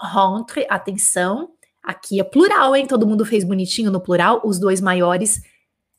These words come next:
rentrent, com E N T no final, que é o plural. Os dois maiores voltam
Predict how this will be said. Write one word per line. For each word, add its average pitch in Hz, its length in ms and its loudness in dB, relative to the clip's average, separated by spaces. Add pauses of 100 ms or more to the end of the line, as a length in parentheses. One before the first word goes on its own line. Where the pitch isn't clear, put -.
(120)
rentrent, 226 880 -2 (840)
com 214 220 -4
E 190 240 0
N 208 160 -4
T 226 200 -2
no 220 100 -6
final, 233 480 -4
que 220 160 -4
é 226 200 0 (100)
o 262 280 0
plural. 226 640 2
Os 208 180 -4
dois 196 840 2 (640)
maiores 233 680 2 (340)
voltam 226 1000 0